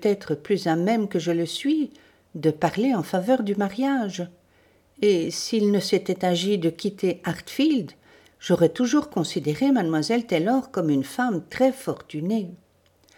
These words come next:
D'autre part, je puis vous assurer que je n'ai jamais eu l'intention de méconnaître les titres de cet excellent monsieur Weston. Il n'y a pas de bonheur que je ne lui souhaite.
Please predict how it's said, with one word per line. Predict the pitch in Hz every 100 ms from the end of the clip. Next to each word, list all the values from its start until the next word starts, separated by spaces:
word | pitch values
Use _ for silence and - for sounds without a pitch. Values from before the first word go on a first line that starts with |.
| - - _ _ 202
D'autre | 147 147 156
part, | - 311 339
je | 202 185
puis | 180 247
vous | 202 180
assurer | 175 - 190 294 339
que | 202
je | 160
n'ai | 180 170
jamais | 160 262 311
eu | 320 302
l'intention | 262 247 233 208 - 269 254
de | 190 175
méconnaître | 180 226 208 196 247 240 185
les | 151 147
titres | - 285 - - 175 - - - - 180
de | 175
cet | - 180 247
excellent | 240 - 185 233 233
monsieur | 180 -
Weston. | 202 185 - - 143 139 143 - _ _ _ _ _ _ _ -
Il | 185
n'y | 180 165
a |
pas | 165 - 302
de | 233
bonheur | 185 214 233 254 -
que | 196
je | 190
ne | 180 180
lui | 190 240
souhaite. | - - 214 135 - -